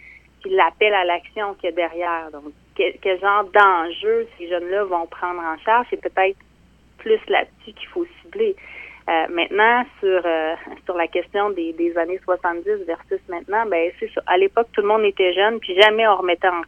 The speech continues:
cause l'expérience, euh, de, de ces personnes-là, parce que c'était la réalité du moment. Euh, tu sais, ce qui s'est passé beaucoup dans les organisations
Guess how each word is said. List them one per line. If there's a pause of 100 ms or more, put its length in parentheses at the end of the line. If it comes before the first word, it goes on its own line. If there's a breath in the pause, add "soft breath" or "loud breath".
cause (480 loud breath)
l'expérience, (140)
euh,
de,
de
ces
personnes-là,
parce
que (220)
c'était
la
réalité (100)
du
moment. (500 soft breath)
Euh, (540)
tu
sais,
ce
qui
s'est
passé
beaucoup
dans
les
organisations